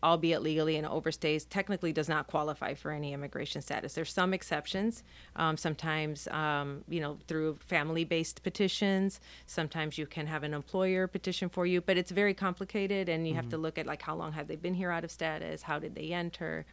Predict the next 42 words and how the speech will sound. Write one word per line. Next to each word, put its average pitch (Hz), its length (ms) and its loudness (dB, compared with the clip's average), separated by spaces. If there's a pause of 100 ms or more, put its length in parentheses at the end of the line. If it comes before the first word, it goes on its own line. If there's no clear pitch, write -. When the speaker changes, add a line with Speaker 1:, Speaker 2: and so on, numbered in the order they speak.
Speaker 1:
Where 160 160 2
are 151 60 0
they 131 120 -4
from? 190 600 6
Some 170 300 2
nationals 165 420 2
of 165 60 -4
certain 160 240 -2
countries 160 360 -6
have, 156 180 -2 (840)
you 180 140 4
know, 156 240 2 (100)
uh, 143 300 4 (400)
benefits 170 480 6
that 160 100 4
others 156 220 2
don't. 190 520 6 (300)
It's - 240 2
a 185 80 8
really, 180 580 6
I 165 60 0
mean, 180 80 4
we 190 60 8
could 190 100 2
talk 165 240 4
for - 180 2
hours 156 300 4
and 147 80 -2
hours 151 260 -2
about 147 440 0
that. 135 200 -2 (320)
But 185 180 6
the 175 80 4
bottom 170 300 10
line 165 220 6
is, 160 160 2
if 156 140 -2
you 170 100 2
enter 170 180 2
as 156 80 0
a 151 60 -4
tourist 160 560 0